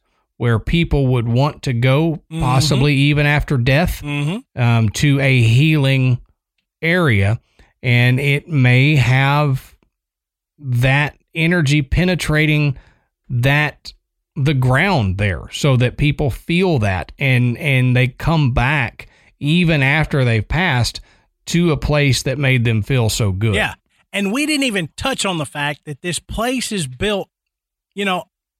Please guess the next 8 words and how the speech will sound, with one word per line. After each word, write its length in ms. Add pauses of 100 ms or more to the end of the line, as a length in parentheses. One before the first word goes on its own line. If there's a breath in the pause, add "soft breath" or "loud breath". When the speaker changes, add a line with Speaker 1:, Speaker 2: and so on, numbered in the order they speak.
(320)
Speaker 2:
right 380
at 140
a 80
well 720
with 260
mineral 600
water. 400 (520)
Speaker 1:
Mm-hmm. 540